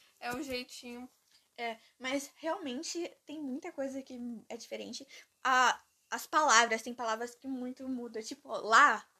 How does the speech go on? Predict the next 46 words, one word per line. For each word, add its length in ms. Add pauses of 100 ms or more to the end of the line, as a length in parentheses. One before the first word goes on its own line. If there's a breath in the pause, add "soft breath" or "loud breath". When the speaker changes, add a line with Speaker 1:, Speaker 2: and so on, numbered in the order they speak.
Speaker 2:
a 100
gente 160
chamava 320
de 120
prof. 520
Quando 160
a 60
gente 120
tava 180
dentro 160
da 100
escola, 400 (180)
Speaker 1:
Nossa, 340
Speaker 2:
prof. 280
Speaker 1:
sim, 400
Speaker 2:
E 60
quando 260
vem 100
pra 140
Speaker 1:
aqui 100
é 60
Speaker 2:
cá, 200
todo 200
Speaker 1:
Sora. 140
Speaker 2:
mundo 100
com-, 260
Sora. 680
Sora 540
e 40
penal 420
é 60
uma 160
coisa 200
que 80
eu 60
fiquei 180
muito 300
Speaker 1:
Não, 60
Speaker 2:
indignada. 340
Speaker 1:
penal, 380 (120)
penal 280
é 100
feio. 600 (120)
Estojo, 680
né, 100
galera? 500